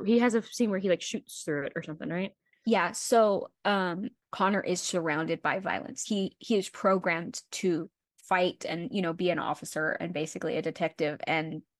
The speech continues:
Speaker 2: be able to deal with violence. And it's the little things, like, in the first part, there's, like, a hostage situation happening that he is,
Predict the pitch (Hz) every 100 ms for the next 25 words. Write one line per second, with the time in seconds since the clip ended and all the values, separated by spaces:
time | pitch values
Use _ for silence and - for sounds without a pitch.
0 | _ - 165 156 143 151 - 175 160 -
1 | _ 196 196 175 - 147 196 214 - -
2 | - - _ - 190 180 - - 180 208
3 | 247 208 175 165 170 165 170 - 175 175
4 | - 165 170 - - 180 170 - - -
5 | - 165 - 170 - - _ _ - 190
6 | 175 - 175 - - 185 - 170 156 -
7 | 165 175 165 175 160 170 156 170 156 147
8 | -